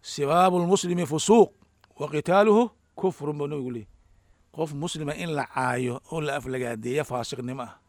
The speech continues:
Faasiqnimo. Qofka qof muslima caayo wuxuu noqonayaa faasiq. Aan markhaati gelin, oo aan gabadhiisaba aan guur, guur gelinba, oo nijaas buu noqonayaa. Kii la dagaalama wuxuu noqonayaa kaafir.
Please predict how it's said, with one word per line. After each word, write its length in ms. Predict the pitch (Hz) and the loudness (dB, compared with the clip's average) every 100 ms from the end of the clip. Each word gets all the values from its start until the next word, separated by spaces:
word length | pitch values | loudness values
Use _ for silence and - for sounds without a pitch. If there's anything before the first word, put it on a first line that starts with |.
| _ | _
Faasiqnimo. 500 | 123 120 156 196 135 - _ _ _ _ | -12 -8 -2 0 0 -6 _ _ _ _
Qofka 160 | - 147 | -12 -10
qof 100 | 180 | -6
muslima 320 | 185 185 190 | -6 -4 -4
caayo 300 | 170 147 151 143 | -2 -2 -2 0
wuxuu 120 | 208 | 0
noqonayaa 360 | 214 226 226 233 _ - | 2 2 0 -2 _ -6
faasiq. 460 | 131 165 - 120 - _ _ _ | 0 0 0 -10 -14 _ _ _
Aan 120 | 135 139 | -10 -8
markhaati 420 | 135 139 143 185 | -4 -4 -2 -2
gelin, 400 | 160 185 208 226 - _ _ _ _ | 2 4 4 0 -10 _ _ _ _
oo 40 | 135 | -8
aan 60 | 131 | -4
gabadhiisaba 540 | 165 185 185 170 165 156 | -2 0 0 -2 -2 -2
aan 100 | 147 | -2
guur, 200 | 165 190 | -4 -4
guur 200 | 170 185 180 | -6 -6 0
gelinba, 360 | 185 190 180 - _ | 0 0 -2 -8 _
oo 80 | 143 147 156 _ | -12 -12 -14 _
nijaas 260 | 160 156 202 | -4 0 2
buu 100 | 180 | 0
noqonayaa. 380 | 151 143 113 95 _ _ _ _ _ _ _ | -2 -4 -6 -12 _ _ _ _ _ _ _
Kii 160 | _ 175 | _ -2
la 40 | |
dagaalama 340 | 220 196 196 202 | 2 4 4 2
wuxuu 100 | 208 | 2
noqonayaa 340 | 214 220 226 - _ _ _ _ _ _ | 6 8 6 4 _ _ _ _ _ _
kaafir. 460 | 127 131 131 - | -6 -2 -2 -4